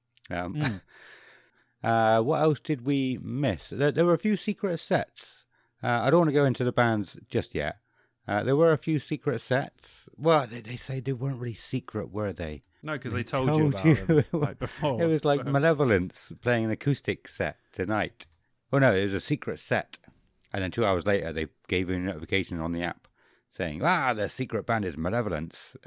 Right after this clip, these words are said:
Speaker 1: <laughs> Why? <laughs> Why have you done this? <laughs>
Speaker 2: <laughs> Why do this?
Speaker 1: <laughs> We, we, we, <laughs> we, we stopped to watch Malevolence. And, uh, uh, they, they might, the, the,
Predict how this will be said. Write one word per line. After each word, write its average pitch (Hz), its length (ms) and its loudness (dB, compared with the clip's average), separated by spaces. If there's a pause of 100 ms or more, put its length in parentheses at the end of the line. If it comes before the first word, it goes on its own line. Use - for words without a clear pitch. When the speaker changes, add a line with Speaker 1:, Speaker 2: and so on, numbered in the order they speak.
(180)
Speaker 1:
<laughs> - 1040 -6
Why? 123 420 0 (340)
<laughs> - 340 -20
Why 196 140 2
have 175 100 4
you 175 60 0
done 160 160 4
this? 85 340 -2 (560)
<laughs> 123 220 -6 (160)
Speaker 2:
<laughs> 160 680 0
Why 226 260 4
do 220 220 0
this? 123 380 0
Speaker 1:
<laughs> 160 40 -2 (720)
We, 147 160 4
we, 160 360 4
we, 135 160 -2 (240)
<laughs> - 240 0
we, 135 220 2 (340)
we 147 80 2
stopped - 400 -2
to 120 100 2
watch 117 380 2
Malevolence. 76 840 -4 (340)
And, 90 360 -2
uh, 80 320 0
uh, 110 180 -2
they, 139 280 -6
they 143 140 2
might, 156 300 -2
the, 117 260 0
the, 104 220 0